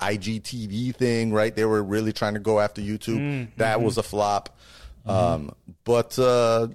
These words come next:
Speaker 1: yeah, I mean, I, I do get it. I'm sure some of the hate is
Speaker 3: Yeah.
Speaker 1: from creators that don't wanna do extra work or whatever. But I really think
Speaker 3: <laughs>
Speaker 1: most of the people
Speaker 3: No,
Speaker 1: that
Speaker 3: no,
Speaker 1: were
Speaker 3: no.
Speaker 1: hating and upset about it was that they, when they launched the Instagram app, they didn't expect to see TikTok.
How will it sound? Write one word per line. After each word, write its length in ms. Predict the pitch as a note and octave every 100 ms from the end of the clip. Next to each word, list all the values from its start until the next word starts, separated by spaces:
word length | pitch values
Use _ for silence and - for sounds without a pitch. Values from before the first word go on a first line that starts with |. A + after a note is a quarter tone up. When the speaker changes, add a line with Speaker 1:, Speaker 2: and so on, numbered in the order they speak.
| -
Speaker 1:
yeah, 240 | A#3 B2 F#2
I 120 | D#3
mean, 180 | E3+ D#3
I, 200 | F3+ F#3 - D#3
I 100 | C4+
do 260 | D#4 D#4+ D4+
get 220 | D3+ G3
it. 80 | D3
I'm 120 | C#3+ D#3
sure 280 | - G#3
some 240 | - F3 E3
of 140 | B2+
the 80 | A#2
hate 240 | A#2+ C#3+ D3+
is 120 | G3+
Speaker 3:
Yeah. 120 | E3+
Speaker 1:
from 200 | C3 B2+
creators 580 | A#2+ C3 A#2+ A#2 A2+ A#2
that 120 | G2 F#2
don't 160 | G2
wanna 180 | G2 F#2+
do 220 | F2 F#2
extra 260 | E2+ - F2+
work 280 | D#2+ D2+ E2+
or 20 |
whatever. 380 | E2 D#2+ D2 - - - -
But 100 | C3+
I 40 |
really 300 | D3 G#3 A3+ F#3
think 220 | B2 G2+
Speaker 3:
<laughs> 0 |
Speaker 1:
most 420 | G#2 A#2+ D#3+ F#3 B2
of 120 | F#2
the 80 | G#2+
people 320 | C3+ B2+ -
Speaker 3:
No, 60 |
Speaker 1:
that 80 | A3+
Speaker 3:
no, 80 | A3+
Speaker 1:
were 60 | A3
Speaker 3:
no. 120 | G#3
Speaker 1:
hating 380 | F3+ C#3+ A2 F#2+ - - - - -
and 180 | A2+
upset 380 | G#2+ - - -
about 320 | A2 G2 F2+
it 180 | E2+ E2
was 240 | A#2 A2 F#2
that 200 | B2 A2 - - _ -
they, 240 | G#2 G#2 A#2
when 260 | G#2 G#2
they 120 | A#2
launched 420 | A2 E2+ G#2 C#3+ -
the 60 | D3
Instagram 580 | B2 - C3 C3+ B2+ E2+
app, 280 | F#2 -
they 120 | G2+ F#2+
didn't 240 | A2 G#2+
expect 400 | G2 - G#2 -
to 80 | G#2
see 160 | B2+
TikTok. 600 | B2+ - - F2 C2 -